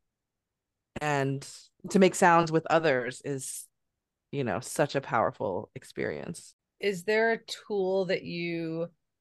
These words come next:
Speaker 2: turn to? I mean, I'm, I guess I'm, I'm wondering if it is, like, through, through voice and, and sound, like,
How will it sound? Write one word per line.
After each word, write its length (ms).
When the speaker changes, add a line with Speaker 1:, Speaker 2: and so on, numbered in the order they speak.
Speaker 2:
turn 360
to? 160
I 40
mean, 120
I'm, 240
I 100
guess 220
I'm, 320
I'm 180
wondering 340
if 180
it 140
is, 360
like, 320
through, 380
through 260
voice 440
and, 180
and 220
sound, 540
like, 240